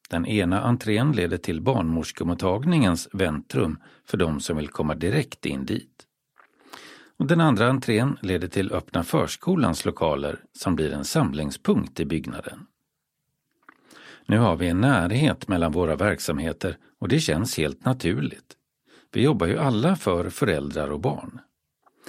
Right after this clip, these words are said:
Vi har även en socialrådgivare för familjer på plats på familjecentralen och det är jättebra.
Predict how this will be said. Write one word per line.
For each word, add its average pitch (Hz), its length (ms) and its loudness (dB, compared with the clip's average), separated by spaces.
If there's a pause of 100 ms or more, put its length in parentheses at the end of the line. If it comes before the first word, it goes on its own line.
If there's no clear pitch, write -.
(260)
Vi 87 80 0
har 85 100 2
även 90 360 2
en 98 100 4
socialrådgivare 101 1200 2
för 104 160 -2
familjer 82 520 -2
på 113 140 -2
plats - 400 -6
på 85 160 -4
familjecentralen 76 1040 -4 (280)
och - 100 -4
det 147 300 0
är - 60 -4
jättebra. 76 680 -4